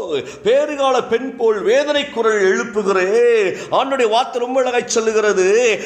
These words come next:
"அவர்களை நான் பாழாக்கி விழுங்குவேன், பாழாக்குவேன், அவர்களை பாழாக்குவேன்."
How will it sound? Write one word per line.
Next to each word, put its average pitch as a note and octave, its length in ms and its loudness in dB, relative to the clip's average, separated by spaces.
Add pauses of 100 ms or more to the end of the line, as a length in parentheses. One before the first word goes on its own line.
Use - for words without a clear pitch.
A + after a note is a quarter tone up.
"அவர்களை C4 760 0
நான் G#3+ 300 -2
பாழாக்கி A3 1120 -2
விழுங்குவேன், - 800 -6 (380)
பாழாக்குவேன், D4+ 800 -2 (580)
அவர்களை D4+ 480 0
பாழாக்குவேன்." B3+ 920 -6